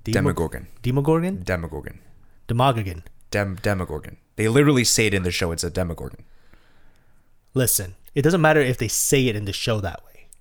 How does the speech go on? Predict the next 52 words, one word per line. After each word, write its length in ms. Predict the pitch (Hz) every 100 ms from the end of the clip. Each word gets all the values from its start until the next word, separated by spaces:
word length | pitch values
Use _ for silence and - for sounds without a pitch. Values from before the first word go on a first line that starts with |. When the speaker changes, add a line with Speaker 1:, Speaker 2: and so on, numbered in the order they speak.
| - - - - - - 180 -
Speaker 2:
What 160 | 220
do 60 | 269
you 120 | 294
mean 260 | 294 320 262
it 140 | 143
doesn't 240 | 143 120
matter 200 | 120 110
if 60 | 110
they 100 | 107
say 140 | - 117
it 20 |
in 60 |
the 40 | 107
Speaker 1:
Listen, 120 | 101
Speaker 2:
show 100 | 113
this 200 | 92 87
way? 200 | 90 82 -
Speaker 1:
is 140 | 123
it 80 | 127
a 40 |
symbiote? 720 | 113 - 123 113 110 110 196 - - - - - - - - _ _ _ - - - -
Speaker 2:
No, 200 | 170 202
it's 120 | 127
a 40 | 107
symbiote. 600 | - - 233 135 95 - - -
Speaker 1:
Right, 360 | 131 117 - - -
but 100 | - -
they 100 | 107
said 260 | - 135
it 80 | 131
as 160 | 92 -
a 40 |
symbiote 760 | - - 101 92 90 107 107
in 80 | 87
the 100 | 85
movie. 200 | 95 110
Speaker 2:
Right, 420 | 139 151 190 104 -
but 160 | 135
that's 220 | 151 156
becau-, 440 | - 175 - - - -
okay, 260 | 143 104
here's 260 | 95 214 -
the 100 | 196
difference 600 | 139 214 208 254 160 240
with 160 | 131 269
that. 420 | 101 240 - - -
Speaker 1:
<laughs> 100 | -
Speaker 2:
Here's 200 | 220 135
the 60 |
difference 340 | 147 165 165 135
with 100 | 110
that. 800 | 98 90 - 240 - - -